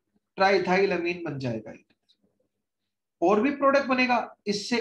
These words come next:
एक बनेगा प्रोडक्ट, इससे दो बनेगा, इन double tick वालों से किसी से भी ले लो, तीन, तीन प्रोडक्ट तो alkene आपको साफ साफ दिखाई दे रहे हैं। तीनों beta ले जा, ले जाकर बनाओ।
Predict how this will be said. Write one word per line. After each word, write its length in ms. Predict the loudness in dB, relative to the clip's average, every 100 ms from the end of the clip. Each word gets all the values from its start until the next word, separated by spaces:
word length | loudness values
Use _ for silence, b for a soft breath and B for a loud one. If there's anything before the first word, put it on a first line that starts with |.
| -2
एक 220 | -2 -4
बनेगा 260 | -4 0 0
प्रोडक्ट, 440 | 0 -2 -4 -8 -14 -12
इससे 320 | -10 -4 -4
दो 200 | 2 0
बनेगा, 560 | 0 -4 -4 -4 -6 -12 _ _ b b _
इन 200 | -2 -2 -4 -2
double 260 | 2 2 0
tick 180 | -4 -2
वालों 180 | -2 0
से 140 | -2
किसी 260 | -4 -4 -2
से 160 | 0
भी 100 | 0
ले 140 | -2 -2
लो, 140 | -4
तीन, 340 | -4 -4 -4 -10
तीन 340 | -4 -4 -4
प्रोडक्ट 400 | -2 0 0 -2
तो 80 | -2
alkene 320 | -2 -2 -2
आपको 240 | -2 -2 -6
साफ 180 | -6 -4
साफ 160 | -8
दिखाई 240 | -8 -4 0
दे 120 | 0
रहे 120 | 0
हैं। 100 | -4 _ _ _ _
तीनों 220 | -2 0 2
beta 220 | 2 4
ले 160 | 4
जा, 100 | 2
ले 140 | 2 0
जाकर 280 | -2 -4 -6
बनाओ। 420 | -2 -4 -4